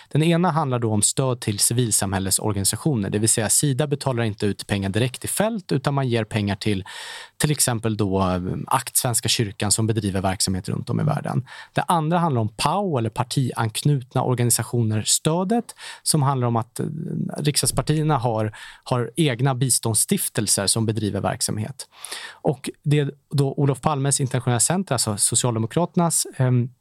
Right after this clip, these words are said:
biståndsorganisationer har gjort, det är att de har fått pengar från båda de här påsarna pengar. Och det vi då har gjort är att vi har ändrat st-, styrningen av båda de här påsarna pengar.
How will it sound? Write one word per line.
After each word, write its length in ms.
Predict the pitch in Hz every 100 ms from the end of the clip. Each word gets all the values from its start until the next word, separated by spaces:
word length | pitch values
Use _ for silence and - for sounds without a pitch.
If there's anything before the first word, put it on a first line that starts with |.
| _ _ _ - - -
biståndsorganisationer 1000 | 127 - 123 110 147 123 123 127 151
har 60 | 143
gjort, 200 | 151 180
det 160 | 143 143
är 20 |
att 80 | 131
de 120 | 131
har 80 | 123
fått 240 | 120 -
pengar 280 | - 110 107
från 200 | 113 110
båda 400 | 107 170 143 165
de 120 | 147
här 120 | 113
påsarna 460 | 101 - 113 110 -
pengar. 460 | - - - 52 - - - - - - -
Och 120 | 160
det 220 | 147 151 -
vi 260 | 147 185 202
då 320 | 147 131 123
har 200 | - 123
gjort 280 | 131 220 -
är 40 |
att 120 | 123
vi 40 | 110
har 120 | 123
ändrat 480 | 147 127 113 170 202 - - - -
st-, 240 | 147 - - -
styrningen 640 | - 165 147 156 220 220
av 120 | 170
båda 220 | 147 156
de 100 | 143
här 80 | 139
påsarna 360 | 135 139 - 131
pengar. 440 | 135 139 156 214